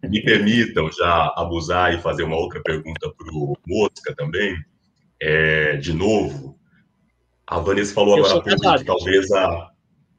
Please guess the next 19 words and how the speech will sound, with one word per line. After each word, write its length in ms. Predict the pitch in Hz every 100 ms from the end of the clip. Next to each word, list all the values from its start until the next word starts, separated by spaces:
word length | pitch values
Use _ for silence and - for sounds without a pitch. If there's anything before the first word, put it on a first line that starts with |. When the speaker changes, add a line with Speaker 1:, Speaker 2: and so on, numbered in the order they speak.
| _ _ _ _ _ _
Speaker 1:
<laughs> 2750 | 147 - 453 - - - 175 - 165 156 175 160 - 156 151 - 160 175 - 165 - - _ - - - - _ - - - - _ _ _ - - - - - - - 85
Boa, 720 | 95 110 113 110 98 85 85
boa. 500 | 104 107 92 80 85 - - - -
É, 680 | 87 87 87 90 87 87 87
a 100 | 87
Vanessa 280 | 110 120 139
falou 260 | - - -
agora 160 | 117 117
há 60 | 117
pouco 280 | 113 120
do, 640 | 117 120 120 110 95 87 82
da 120 | 90
rivalidade, 880 | 104 98 92 90 87 92 104 101 107 - - _ _
que 120 | -
talvez 1040 | - 85 80 85 90 92 85 78 - - - - _ -
impeça 560 | 85 87 85 92 -
com 120 | 85
que 100 | 80
algumas 840 | 80 80 82 80 73 - - -